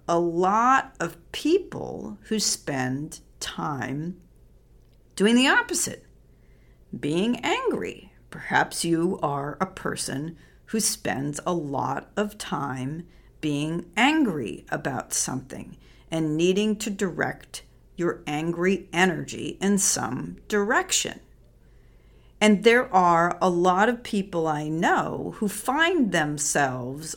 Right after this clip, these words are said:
on crusades against something, whatever it is, removing the tree in your neighborhood,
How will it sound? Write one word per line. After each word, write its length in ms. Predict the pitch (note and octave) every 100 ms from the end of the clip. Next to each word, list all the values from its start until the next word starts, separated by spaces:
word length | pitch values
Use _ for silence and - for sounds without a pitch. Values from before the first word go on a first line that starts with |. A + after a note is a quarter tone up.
| -
on 420 | F#3+ G#3 A3 G#3+
crusades 1160 | G3+ - F3+ E3+ - - A3+ F3+ C3+ C3 D3 - -
against 760 | E3+ C#3+ E3+ E3 E3+ - - - -
something, 840 | - - - F#3 F3 - - - - - - - - -
whatever 540 | - E3+ F3+ F3+ E3+ D#3
it 120 | D3
is, 320 | C#3+ - -
removing 540 | - F3 A#3 D4+ C#4 B3
the 80 |
tree 600 | - - B3 B3+ B3 A#3
in 160 | - F#3+
your 160 | E3 D#3+
neighborhood, 1120 | E3+ G3 F#3+ F#3 F#3 F#3+ F3+ E3 D#3+ D#3+